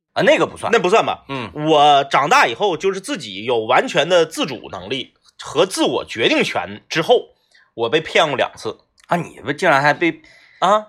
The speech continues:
Speaker 1: 这挺不容易啊，我觉得。
Speaker 2: 我被骗过两次。
Speaker 1: 嗯。
Speaker 2: 第一次我在节目里面以前讲过，买那个地板油那个事儿。
Speaker 1: 地板油是啥玩意儿啊？
Speaker 2: 就我家装修了嘛。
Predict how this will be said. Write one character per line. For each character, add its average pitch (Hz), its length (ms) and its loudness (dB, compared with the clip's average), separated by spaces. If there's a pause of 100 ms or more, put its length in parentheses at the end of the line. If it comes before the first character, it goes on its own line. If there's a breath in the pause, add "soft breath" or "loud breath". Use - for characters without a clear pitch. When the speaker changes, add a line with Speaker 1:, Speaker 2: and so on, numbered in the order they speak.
(100)
Speaker 1:
这 330 140 -8
挺 127 160 -12
不 - 80 0
容 190 180 2
易 277 80 0
啊， 208 100 4
我 135 60 2
觉 107 60 -4
得。 107 60 -2
Speaker 2:
我 175 60 2
被 196 40 0
骗 214 140 2
过 233 80 2
两 110 160 0
次。 113 260 -4
Speaker 1:
嗯。 110 280 -6
Speaker 2:
第 262 120 0
一 269 60 -2
次 277 140 0
我 196 120 4
在 220 120 4
节 175 100 0
目 208 80 -4
里 220 60 -2
面 185 180 0
以 143 60 -6
前 180 120 0
讲 175 240 -2
过， 110 320 -2 (340)
买 131 300 2
那 190 100 2
个 208 60 0
地 226 120 0
板 135 140 2
油 104 220 -4
那 160 80 -2
个 131 60 -2
事 135 80 -2
儿。 104 240 -2 (340)
Speaker 1:
地 240 100 -6
板 143 140 0
油 92 180 -4
是 151 80 -6
啥 - 80 -10
玩 113 100 -6
意 101 40 -8
儿 98 80 -6
啊？ 101 160 -14 (140)
Speaker 2:
就 233 120 2
我 165 100 6
家 208 120 6
装 220 140 2
修 190 180 2
了 190 80 4
嘛。 110 240 2